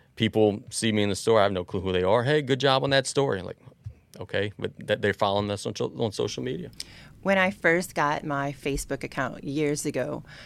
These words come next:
Speaker 2: um, ex-, I was explaining to Boo what it was, and he's like, "Listen to me. You do not decline nobody.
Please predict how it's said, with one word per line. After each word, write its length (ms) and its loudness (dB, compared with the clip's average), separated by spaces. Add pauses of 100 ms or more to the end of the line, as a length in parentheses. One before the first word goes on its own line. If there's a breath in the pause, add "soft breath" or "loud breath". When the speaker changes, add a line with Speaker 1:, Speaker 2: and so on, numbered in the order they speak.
(220 loud breath)
Speaker 2:
um, 420 -4 (120)
ex-, 280 -8
I 80 2
was 160 -2
explaining 480 -2
to 100 -6
Boo 200 -2
what 140 -2
it 120 -4
was, 420 -2
and 120 -6
he's 160 -8
like, 240 -10
"Listen 280 -2
to 120 -12
me. 180 -10 (280)
You 180 2
do 180 2
not 460 0 (520)
decline 400 2
nobody. 500 -2